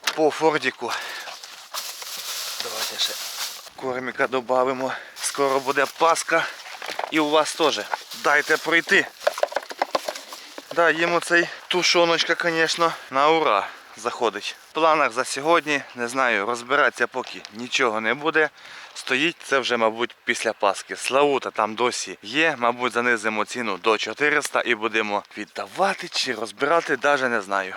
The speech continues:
В планах це, мабуть, буде остання серія цього сезону,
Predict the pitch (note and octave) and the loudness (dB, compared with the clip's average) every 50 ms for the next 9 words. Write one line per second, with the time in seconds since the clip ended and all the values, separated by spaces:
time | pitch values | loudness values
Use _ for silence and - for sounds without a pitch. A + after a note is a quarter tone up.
0 | - - - - - - B2+ C#3 C#3+ B2+ B2 A2+ A2 - - - - - - - | -12 -14 -18 -20 -8 -2 0 2 4 4 4 2 0 0 -4 -8 -12 -8 -2 0
1 | C3 B2+ B2+ B2 A#2 A2+ A2+ G#2+ A2 A#2+ A2+ A#2+ F2 F#2 A2 - C3+ B2 A2+ - | 2 4 4 2 2 0 -4 -2 -2 0 2 2 2 2 2 2 0 0 0 0
2 | G#2+ - - B2 A2+ G#2 G#2+ G#2+ - A#2+ G#2+ G#2 F#2+ F#2 - A2 A2 A#2 C#3+ D3+ | -4 -4 0 0 0 0 -2 -4 -4 -2 -2 -2 -2 -2 -4 -6 -4 0 0 0
3 | D#3 D#3 D3+ | 0 0 -2